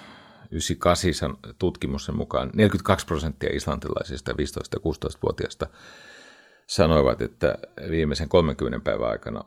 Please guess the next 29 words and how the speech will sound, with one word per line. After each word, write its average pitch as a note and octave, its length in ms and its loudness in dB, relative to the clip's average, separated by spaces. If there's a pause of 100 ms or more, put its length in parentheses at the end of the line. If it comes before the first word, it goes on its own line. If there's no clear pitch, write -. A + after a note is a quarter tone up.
(120)
olen C#2+ 260 -2
ollut E2 260 -4
kännissä. - 540 2 (420)
Pelkää, E2 320 4
että A#1+ 120 -4
se C2+ 100 2
luku D#2+ 400 0
on D#2 180 2
Suomessa - 420 0
korkeampi - 460 0
kuin B1+ 120 -4
neljäkymmentäkaksi D2 520 -4
prosenttia. - 480 -18 (1080)
Sit - 220 -16
seitsemäntoista - 580 -2
prosenttia - 600 -6
ilmoitti, - 480 -4
että - 240 -8
olen D#2 220 0
kokeillut C2 480 0
kannabista. - 640 0 (1500)
Ysi D2 180 -4
kasi. - 240 -6 (400)
No, - 120 -10 (220)
pelkäänpä, C#2+ 460 0
että - 100 -12
tilanne A#1+ 340 -2
Suomessa - 480 -4
on - 120 -16